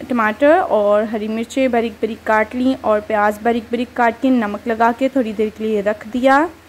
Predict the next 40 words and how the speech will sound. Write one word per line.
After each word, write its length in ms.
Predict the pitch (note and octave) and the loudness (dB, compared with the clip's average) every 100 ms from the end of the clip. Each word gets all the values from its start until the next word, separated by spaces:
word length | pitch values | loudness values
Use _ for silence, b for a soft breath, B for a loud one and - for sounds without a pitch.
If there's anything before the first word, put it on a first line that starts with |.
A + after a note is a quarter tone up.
| B B B - | B B B -6
ताकि 460 | B3+ A3+ A3 - C#4 | 0 2 0 0 0
उसकी 240 | C#4+ - | 0 -4
कड़वाहट 500 | B3 A#3+ A3 G3 A3 - | -6 -2 0 0 -2 -8
ख़त्म 220 | A#3+ - C#4 | -8 0 2
हो 120 | C#4+ | 4
जाए 180 | C#4 D4+ | 4 4
और 240 | - A#3+ | 2 -2
उसको 240 | A#3+ - | -2 -4
अच्छे 200 | A#3 - | -6 -6
से 180 | A3+ C4+ | -6 -2
wash 420 | C#4 G3 G3 G#3+ | -2 -2 -2 -4
कर 160 | - B3+ | 0 0
लिया 180 | C4 C4+ | 2 2
पानी 240 | C#4 C4+ C#4 | 2 2 2
से। 300 | D4 D4+ E4 - B B B B - - | 2 2 2 -2 B B B B -16 -2
चने 280 | C4+ C4+ C#4+ | 2 4 4
जो 120 | E4 | 6
हमने 200 | D#4 C#4+ | 6 4
boil 300 | A3+ G#3+ G3+ | 4 2 0
करके 300 | A3 A#3 A#3+ | -2 -4 -2
रखे 280 | C4+ C4 C#4+ | -2 -2 -2
हुए 160 | C4+ C#4 | 0 0
थे 140 | C#4+ | 0
वो 320 | C#4 G3 F#3 G#3 | -2 -2 -2 0
ऐड 180 | A#3+ A#3 | 0 2
कर 180 | C4 | 0
दिए 400 | C4 C4+ C4 C#4+ E4+ F4 - - - - - - - - - - B B B B - | 0 -2 2 2 2 -2 -14 -20 -20 -20 -20 -20 -20 -20 -20 -20 B B B B 0
और 120 | B3 - | 2 2
आलू 260 | A3+ A3+ B3+ | 2 2 0
जो 140 | C#4 | 2
boil 280 | B3+ C4 C4 | 4 4 4
करके 300 | C4+ C4 D4 | 0 0 0
रखे 240 | D4 D4+ | 0 0
हुए 160 | D4 D4 | 0 0
थे 140 | D4 | 0
उनको 220 | C#4+ C4+ | 0 0
square 360 | C4+ - B3+ A#3 | -2 -2 0 2
shape 300 | A#3+ C4+ C4 | 2 2 2
में 120 | B3+ | 2
काट 300 | B3 G#3+ G3+ | 2 2 0